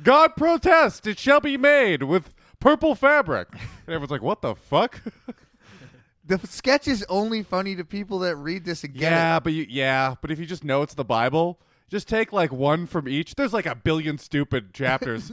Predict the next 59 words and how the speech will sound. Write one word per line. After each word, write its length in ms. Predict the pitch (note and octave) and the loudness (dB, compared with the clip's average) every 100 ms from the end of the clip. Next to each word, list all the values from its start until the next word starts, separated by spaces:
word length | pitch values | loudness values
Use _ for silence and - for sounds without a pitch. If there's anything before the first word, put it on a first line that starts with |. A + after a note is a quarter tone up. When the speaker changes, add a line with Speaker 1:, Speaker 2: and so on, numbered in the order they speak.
| - | -14
Speaker 2:
<laughs> 60 | F3+ | -10
Speaker 1:
We'll 120 | D#3+ | -2
take 200 | G#3 D#3+ | 0 0
one 260 | E3 F#3 | 2 0
sentence 380 | F3+ F#3 E3 F3+ | 2 -2 -2 -6
from 120 | F3 | -6
this 140 | D3+ E3 | -6 -6
stupid 400 | - F3+ E3+ - | -4 -4 -2 -2
fucking 300 | F#3+ F3 F3 | 0 0 -4
chapter 340 | G3 F3 E3+ | 2 2 2
about 200 | F3+ E3 | -2 -4
the 60 | E3 | -6
table. 340 | D3+ D#3 D#3 | -2 -2 0
Speaker 2:
Hey, 80 | F3 | -4
Kyle, 360 | F3 F#3 F#3+ E3+ - | -2 0 0 -2 -4
I 80 | |
gotta 140 | F3+ G3 | -6 -6
tell 180 | - F#3+ | -6 -4
you, 120 | F3 | -4
they've 140 | E3+ | -4
been 100 | F3+ | -6
doing 220 | D#3 A#2+ C3 | -4 0 0
Speaker 1:
Doing 120 | A#2+ | 0
Speaker 2:
that 80 | G#2 | -2
Speaker 1:
it. 40 | |
Speaker 2:
sketch 400 | - E3+ F#3 - - | -6 -8 -8 -12 -16
for 160 | - D#3+ | -6 -6
thousands 540 | - D3+ D#3 D3+ D#3+ | -4 -2 -2 -4 -8
of 120 | D3+ C3 | -8 -6
years. 340 | D3 E3+ E3 _ _ _ | -4 -4 -6 _ _ _
Every 300 | D3 D#3 E3+ | -6 -4 -4
Sunday, 440 | D3 D#3 D3+ C#3+ C3+ | -4 -4 -4 -4 -6
it's 140 | - | -8
called 280 | - C3+ - | -6 -6 -4
church. 240 | D3 B2 | -6 -4
Speaker 1:
<laughs> 100 | A3+ - - A3 - - | -2 -2 -2 -2 -2 -2
Heyo. 840 | D3+ E3 B2+ B2+ B2+ D4 F3 G#3 C4+ | 0 2 4 4 2 -2 -6 -4 -2
Speaker 2:
<laughs> 20 | |
I'm, 260 | - C4+ - - | 0 0 -2 0
that's 260 | B3 - | 0 2
what 140 | G#4+ - | -2 -2
they 140 | D4 | -4
do 280 | C#4 E4 D#4 | 0 0 0
in 100 | A#3 | 0
church. 100 | C4+ | 2
Speaker 1:
No, 300 | C#4 A#3 A#3 | 4 6 4
they, 220 | A#3+ A#3+ - | 2 0 -4
they 140 | - B3+ | -8 -6
take 200 | B3+ G#3+ | -4 -4
the 80 | G#3+ | 2
good 220 | A3 F3 | 2 2
parts. 500 | C#3+ F#2 - - - - | 0 0 -6 -20 -20 -4
We 120 | G3+ | 0
wanna 180 | C4+ A#3+ | 4 2
take 180 | D#3 - | 0 -4
the 80 | C#3+ | 0
bad 280 | D#3 D3+ | 2 2
parts. 420 | B2+ G2 E2+ - - _ - - _ _ | 0 -4 -6 -18 -20 _ -20 -20 _ _
Speaker 2:
Fucking 340 | A#3+ A#3+ C4+ | -6 -4 -6